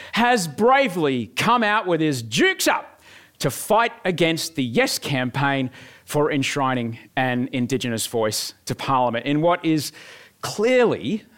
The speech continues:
a matter that should be decided by ageing white men, uh, ideally privately educated ones. Uh, Mister Dutton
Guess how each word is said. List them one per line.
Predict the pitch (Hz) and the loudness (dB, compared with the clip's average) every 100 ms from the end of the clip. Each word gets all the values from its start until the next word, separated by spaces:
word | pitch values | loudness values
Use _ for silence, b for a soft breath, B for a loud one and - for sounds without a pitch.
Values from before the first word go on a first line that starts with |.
| B - | B -2
a | 127 127 123 | 0 0 0
matter | 139 135 | 0 0
that | 127 127 | -2 -4
should | - 190 | -2 0
be | 170 | 2
decided | 151 135 - 196 202 220 226 - | 0 0 0 2 2 0 -2 -2
by | 127 123 120 117 B B B B B B - _ - | 2 2 2 -2 B B B B B B -20 _ 0
ageing | 165 151 147 139 135 123 | 2 2 0 0 0 0
white | 123 175 139 | 2 2 0
men, | 165 285 - _ _ - | -2 -4 -8 _ _ -4
uh, | 135 123 123 - | 0 0 0 2
ideally | 226 240 269 196 | 2 4 2 2
privately | 190 196 196 156 143 151 | 2 0 2 -2 -2 -2
educated | 160 143 147 131 120 | -4 -2 0 0 0
ones. | 165 - 294 294 B | -2 -4 -10 -14 B
Uh, | - - 170 | -8 -2 2
Mister | 269 202 | 2 0
Dutton | 190 285 139 123 | 2 2 2 -6